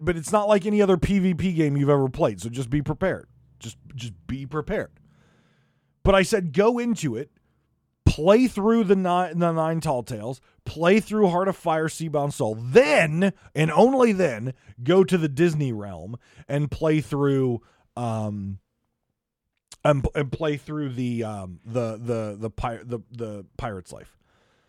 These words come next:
Because at the end of the day, if you're playing through, and, and a lot of players did this because, you know, Sea of Thieves, obviously, with Jack Sparrow, gained a lot of players during that time,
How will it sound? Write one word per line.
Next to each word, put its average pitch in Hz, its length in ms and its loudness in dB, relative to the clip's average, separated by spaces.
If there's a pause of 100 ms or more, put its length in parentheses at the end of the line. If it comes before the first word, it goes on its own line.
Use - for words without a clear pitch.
(260)
Because 226 360 2
at 208 220 4
the 247 100 -6
end 277 100 -6
of 262 60 -4
the 233 80 -2
day, 202 220 -2
if 175 120 -2
you're 262 140 -4
playing 277 320 0
through, 226 160 4
and, 214 180 0
and 226 180 -10
a 220 60 -2
lot 233 220 -2
of 240 80 -2
players 240 340 0
did 214 160 -2
this 131 180 -4
because, 143 520 -4
you 170 180 -2
know, 139 120 -2
Sea 165 200 -4
of 160 120 -4
Thieves, 156 240 -6
obviously, 143 460 -2
with 135 200 -6
Jack 127 280 -6
Sparrow, 113 440 -10
gained 131 360 -8
a 127 60 -4
lot 120 220 -8
of 113 100 -14
players 156 400 -8
during 101 220 -14
that 92 180 -20
time, 98 320 -20